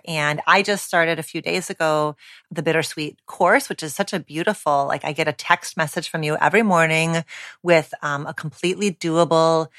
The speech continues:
little snippet. I've got my loving kindness meditation to go back to today. So those are a couple of ways people can keep in touch with you. What, what else? How else can people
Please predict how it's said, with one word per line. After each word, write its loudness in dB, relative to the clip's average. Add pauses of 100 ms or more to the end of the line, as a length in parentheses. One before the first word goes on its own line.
(200)
little -2
snippet. 0
I've 0
got 2
my -6
loving 0
kindness -6
meditation -2
to -8
go 2
back 4
to 0 (360)
today. 2
So -6
those 6
are 6
a 2
couple -6
of -8
ways -8
people -16
can -14
keep -14
in -14
touch -12
with -20
you. -14
What, -2
what 2
else? 2
How 0
else -2
can -16
people -8